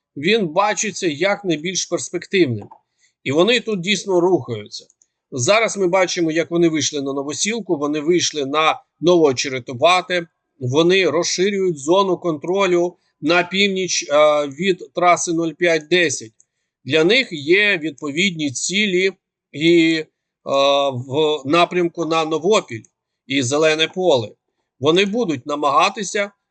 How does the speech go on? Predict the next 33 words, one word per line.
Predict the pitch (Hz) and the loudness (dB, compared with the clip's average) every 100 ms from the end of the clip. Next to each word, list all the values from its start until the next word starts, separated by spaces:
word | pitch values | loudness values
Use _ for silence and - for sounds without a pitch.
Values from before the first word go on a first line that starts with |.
| _ | _
виходити | 143 127 139 160 202 190 147 151 165 190 135 | -12 -6 -2 0 4 4 2 -2 -2 -2 -2
на | 165 170 143 | 0 0 2
Новопіль | 147 131 175 190 196 185 | -2 2 2 2 -2 -6
і | 143 | -4
на | 160 131 | -4 -2
Зелене | 151 156 165 160 | -4 -4 -4 -6
поле, | 175 185 135 | -2 0 0
безумовно. | 117 151 143 165 175 156 113 107 - | 0 -2 0 0 2 2 0 -8 -10
Це | - 170 151 | -2 0 0
буде | 156 180 131 | 0 -2 -4
цей | 139 131 | -6 -8
процес. | 117 131 - 127 110 - _ _ - - _ _ _ - | -8 -14 -8 -8 -8 -16 _ _ -20 -20 _ _ _ 0
Але | 156 202 240 | 4 4 2
тут | 247 202 | -2 -6
є | 214 240 | -2 -2
нюанс. | 240 233 190 127 117 - _ | 0 4 4 2 -4 -12 _
Справа | - - 180 196 190 | -8 2 4 4 2
у | 180 | 0
тому, | 175 208 208 190 | -2 -2 0 -2
що, | - 175 160 - | 0 0 0 -4
о, | 139 143 135 | -6 -4 -4
поки | - 165 185 214 | 2 2 2 -2
що | - 185 | -4 -2
російські | 151 131 170 - | -4 -4 -6 -6
окупаційні | 139 143 127 143 - 170 151 123 | -8 -8 -14 -10 -2 -2 -2 -4
війська | 135 156 - 185 180 | -4 -6 -4 -2 -2
не | 127 175 | 0 -2
вперлись | 180 190 175 127 151 170 | -2 0 2 2 -2 -8
в | 143 | -14
основні | 123 143 147 185 | -14 -6 -2 0
наші | 139 151 160 160 | 0 -2 -2 -6
оборонні | 139 135 151 143 | -8 -4 -4 -6
рубежі. | 139 139 156 - 139 - | -8 -8 -8 -6 -6 -8